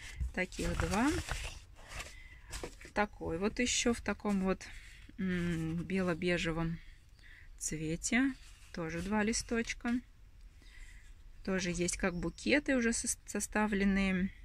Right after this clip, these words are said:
так и отдельные элементы для добавления. Дальше тоже от Scrap and Me целый листочек с бабочками.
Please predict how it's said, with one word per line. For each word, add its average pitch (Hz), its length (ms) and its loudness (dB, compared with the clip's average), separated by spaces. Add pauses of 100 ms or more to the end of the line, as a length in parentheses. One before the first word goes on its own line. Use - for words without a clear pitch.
(100)
так 233 220 2
и 196 40 2
отдельные 180 440 2
элементы 196 500 4
для 185 300 2
добавления. 180 760 0 (1800)
Дальше 165 520 -4
тоже 202 340 2
от 185 80 2
Scrap 190 340 -2
and 175 160 -2
Me 185 220 2
целый 185 380 0
листочек 180 520 -4
с 175 60 -8
бабочками. 208 840 4